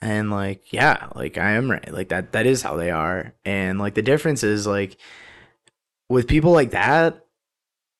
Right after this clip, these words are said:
before who I'd, like, continue to interact with over and over again, like,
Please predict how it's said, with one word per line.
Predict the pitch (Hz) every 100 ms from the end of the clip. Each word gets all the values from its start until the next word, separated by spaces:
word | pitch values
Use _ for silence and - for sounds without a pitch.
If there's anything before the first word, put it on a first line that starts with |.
| -
before | 120 113 113 120 135 135
who | 120 107
I'd, | 101
like, | 95 98
continue | 101 95 98 107 107
to |
interact | 101 101 87 90 -
with | 104 -
over | 98 101 104
and | 98
over | 98 101 117
again, | 123 127 143 147 139 -
like, | 107 104 -